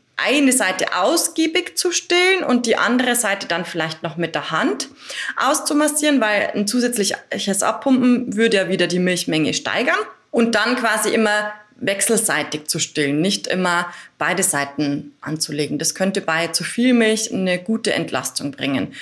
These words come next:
Und dann natürlich gucken, wie entwickelt sich das im Verlauf? Muss ich vielleicht doch was einsetzen, um die Milchmenge zu drosseln? Dann würde ich eben mit dem Salbei- oder Pfefferminztee starten und dann eventuell noch homöopathische Mittel mit einsetzen in Zusammenarbeit,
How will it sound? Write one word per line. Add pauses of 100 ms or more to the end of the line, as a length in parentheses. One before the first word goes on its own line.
(160)
Und
dann
natürlich
gucken, (340)
wie
entwickelt
sich
das
im
Verlauf?
Muss
ich
vielleicht
doch
was
einsetzen,
um
die
Milchmenge
zu
drosseln? (580)
Dann
würde
ich
eben
mit
dem
Salbei-
oder
Pfefferminztee
starten
und
dann
eventuell
noch
homöopathische
Mittel
mit
einsetzen
in
Zusammenarbeit,